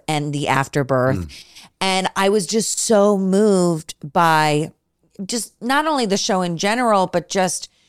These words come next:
Speaker 1: your communication with these women and how, like, safe and comforting they felt. And it was wonderful.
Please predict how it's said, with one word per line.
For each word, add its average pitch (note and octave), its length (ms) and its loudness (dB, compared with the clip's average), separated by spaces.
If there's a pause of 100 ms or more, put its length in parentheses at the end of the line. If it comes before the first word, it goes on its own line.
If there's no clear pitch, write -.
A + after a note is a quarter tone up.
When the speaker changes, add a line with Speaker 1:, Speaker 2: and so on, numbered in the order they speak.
(280)
Speaker 1:
your G3 240 0
communication F#3+ 920 -4
with E3 160 -8
these D#3 200 -4
women G#3 500 -2
and E3+ 200 -6
how, D#3 320 0
like, E3+ 320 -8
safe B3+ 440 -4
and D3+ 200 -8
comforting G3 800 -4
they F#3 260 2
felt. F3 480 2
And C#3 240 -4
it F#3+ 60 0
was F#3+ 140 0
wonderful. F#3 640 2